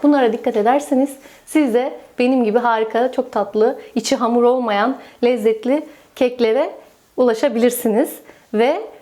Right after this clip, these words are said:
yani bir dilim yiyen beş dilim yiyecek, emin olun. Hadi bakalım, şimdi kekimiz için kullanacağım malzemelere geçelim. Öncelikle yumurtamızla başlayacağız.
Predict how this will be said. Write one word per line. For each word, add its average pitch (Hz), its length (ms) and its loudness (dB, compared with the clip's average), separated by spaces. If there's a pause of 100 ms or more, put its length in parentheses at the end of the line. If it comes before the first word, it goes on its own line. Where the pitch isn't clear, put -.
(200)
yani 233 320 -2
bir 277 200 4
dilim 233 240 2
yiyen 262 340 0
beş 277 240 0
dilim 254 160 2
yiyecek, 226 340 2
emin 214 200 0
olun. 240 380 2 (1080)
Hadi 302 140 2
bakalım, 269 540 0
şimdi 269 240 2
kekimiz 285 420 2
için 254 220 -2
kullanacağım 247 520 2
malzemelere 220 580 2
geçelim. 202 720 -2 (2500)
Öncelikle 269 440 2
yumurtamızla 247 720 0
başlayacağız. 185 1000 -4